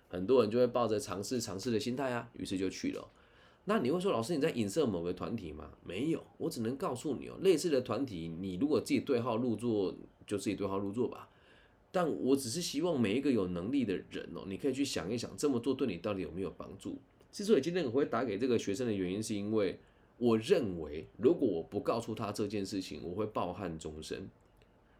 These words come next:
他在，他现在年纪二十一、二十二，哎，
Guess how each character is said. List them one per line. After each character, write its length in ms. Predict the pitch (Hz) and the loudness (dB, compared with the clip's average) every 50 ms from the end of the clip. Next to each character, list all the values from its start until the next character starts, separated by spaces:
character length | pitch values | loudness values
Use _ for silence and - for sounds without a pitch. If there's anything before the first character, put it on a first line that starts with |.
| _ | _
他 140 | - - 196 | -10 -6 -4
在， 380 | 190 214 208 190 175 156 - - - | -2 0 0 0 0 -2 -4 -6 -8
他 120 | - 226 | -6 -4
现 120 | 226 254 | -2 -2
在 60 | 226 165 | 0 0
年 160 | 131 117 127 | 0 0 0
纪 80 | 147 151 | 0 0
二 160 | - 165 139 | 2 2 2
十 160 | 113 - - - | 2 0 -4 -6
一、 160 | - 117 113 | -6 -4 -2
二 120 | - 123 98 | 0 -2 -2
十 120 | - - | -2 0
二， 280 | 104 101 - - - 104 | -2 -2 -2 -2 -4 -4
哎， 140 | 98 - | -4 -4